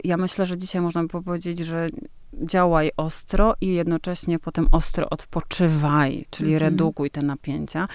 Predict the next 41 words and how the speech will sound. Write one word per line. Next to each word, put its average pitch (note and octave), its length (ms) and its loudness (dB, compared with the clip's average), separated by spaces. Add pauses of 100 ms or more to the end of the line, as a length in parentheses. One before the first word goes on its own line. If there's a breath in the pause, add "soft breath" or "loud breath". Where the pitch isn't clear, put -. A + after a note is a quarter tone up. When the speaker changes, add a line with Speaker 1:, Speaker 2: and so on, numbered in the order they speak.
(180 loud breath)
Speaker 1:
ale F3 120 0
niekoniecznie E3+ 580 2
w - 40 -6
formie D#3 340 2
tej D#3 200 2
zabawy, D#3+ 420 4 (100)
<laughs> - 40 -20
której F3 300 -2
to D#3+ 100 -6
kiedyś D#3+ 360 0
dotyczyło. - 580 -8 (640 loud breath)
Czyli, F3 400 -2 (380 loud breath)
że E3 380 2
wtedy F#3+ 520 4
znowu F#3 560 2
ta, F3 240 -2
ta - 120 -2
amplituda, G3 460 0
ona F#3+ 180 0
się F#3 120 -4
staje, F#3+ 580 2 (540)
y, - 20 -4
bardziej F#3 320 -2
wypłaszczona, G3+ 800 0 (160)
pomimo G#3+ 720 2
że G#3 200 -4
ktoś G#3 480 -6
właśnie G3+ 300 -4
ma G3 100 0
takie G3 240 -6
okresy G3+ 380 -4
intensywnej F#3 640 -4
pracy F3 400 -6
i E3+ 60 -4
wie, F#3 260 0
że F3 80 -10
tam D#3+ 180 -4
miesiąc F3 480 -4
czy - 120 -14
dwa F3 220 -2
tygodnie E3+ 600 -2